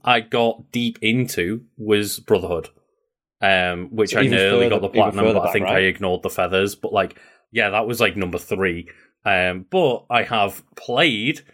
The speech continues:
Speaker 1: Black Flag, I've played Odyssey, I've played, um, number three, played Revelations, and yeah, I just, it hasn't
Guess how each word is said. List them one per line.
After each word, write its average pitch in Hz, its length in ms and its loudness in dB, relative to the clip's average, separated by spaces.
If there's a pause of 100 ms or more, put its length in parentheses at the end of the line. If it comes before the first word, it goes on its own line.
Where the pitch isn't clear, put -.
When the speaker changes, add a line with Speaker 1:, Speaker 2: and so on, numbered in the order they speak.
(800)
Speaker 1:
Black 117 440 0
Flag, 104 540 0 (120)
I've 95 220 -2
played 110 640 0
Odyssey, 101 680 0
I've 90 260 -6
played, 110 640 0 (120)
um, 98 320 2
number 104 200 -4
three, 98 540 -2 (440)
played 113 280 -2
Revelations, 98 840 -2 (120)
and 104 240 -2 (640)
yeah, 131 280 0 (100)
I 110 160 -2 (360)
just, - 300 -2 (840)
it 127 240 -2
hasn't 113 480 0